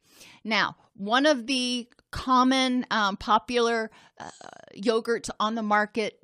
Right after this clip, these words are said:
that is designed to help reset the gut has both Lactobacillus and Bifidobacterium. Now, there are lots of different types within these families, but,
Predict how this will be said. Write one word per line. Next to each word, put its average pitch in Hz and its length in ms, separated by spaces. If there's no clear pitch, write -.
that 202 160
is 185 180
designed 196 520
to 208 100
help 208 240
reset 196 480
the 226 80
gut 180 320
has 226 320
both 214 400
Lactobacillus 196 920
and 185 120
Bifidobacterium. 185 1300
Now, 196 220
there 214 160
are 220 160
lots 202 320
of 190 180
different 196 460
types - 600
within 190 380
these 180 220
families, 185 680
but, 175 400